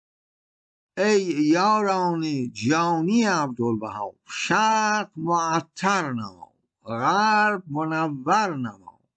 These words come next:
نور به بلغار ده، روح به سقلاب بخش. این بیت یک سال بعد از صعود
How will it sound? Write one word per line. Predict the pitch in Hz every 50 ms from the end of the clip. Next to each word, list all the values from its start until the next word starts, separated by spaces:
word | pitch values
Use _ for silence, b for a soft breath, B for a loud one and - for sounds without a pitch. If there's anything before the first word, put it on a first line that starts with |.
| _ _ -
نور | - - 147 180 240 262 262 254 247 247 233 220 202 185
به | 160 160 156 151
بلغار | 135 147 147 147 143 135 120 117 139 170 185 185 185 175 160 147 143 127 120 113 107 - -
ده، | 110 104 95 98 - - _ _ _ _ _ _
روح | 120 123 135 143 160 190 240 269 262 262 247 240 220 208 175 - - - -
به | 131 135
سقلاب | 127 - - 139 135 131 - - 117 123 135 156 180 180 175 165 147 123 110 107 - _ _ -
بخش. | 120 107 92 78 - _ - - - _ _ _ _ _ _ _ _ _ _ _ _ _
این | - 220 233 226 202 160
بیت | 175 196 214 220 208 202 202 - - - _ _ _ _ _ _ _ _ -
یک | 101 104 135 196 226 226 226
سال | - - - 208 202 202 196 185 185 175 156 139 - 113
بعد | 113 131 156 165 156 156 151 143
از | 165 160 160 160
صعود | - - - - 156 160 165 165 185 214 226 220 214 208 196 190 180 180 -